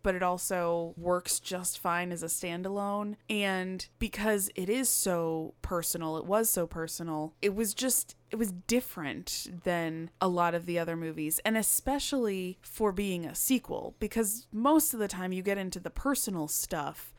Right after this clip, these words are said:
and the character development in the first movie, but I feel like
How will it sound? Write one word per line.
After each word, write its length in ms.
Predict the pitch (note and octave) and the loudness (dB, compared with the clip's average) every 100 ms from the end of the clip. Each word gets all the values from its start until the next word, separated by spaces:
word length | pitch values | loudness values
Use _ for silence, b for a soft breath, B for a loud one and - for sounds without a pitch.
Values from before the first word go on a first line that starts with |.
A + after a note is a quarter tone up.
| - | -4
and 120 | F#3 | -2
the 60 | E3+ | -4
character 520 | - B3 A3+ - F3+ | -2 0 2 0 -2
development 800 | E3 D#3+ D3+ D3+ D#3+ D3+ D3+ - - | -2 -2 -2 -2 -2 -2 -4 -10 -4
in 160 | F#3+ | -2
the 80 | D#3+ | -2
first 520 | - - A#3+ A3 - | -4 0 2 2 -2
movie, 520 | E3+ D#3 C#3+ B2+ A2+ - | -4 -4 -4 -8 -8 -4
but 260 | G3+ F3+ - - | 2 2 2 -4
I 120 | F#3 | -6
feel 200 | F3+ G#3 | 0 2
like 400 | F#3+ F3+ E3+ - | 4 2 0 -8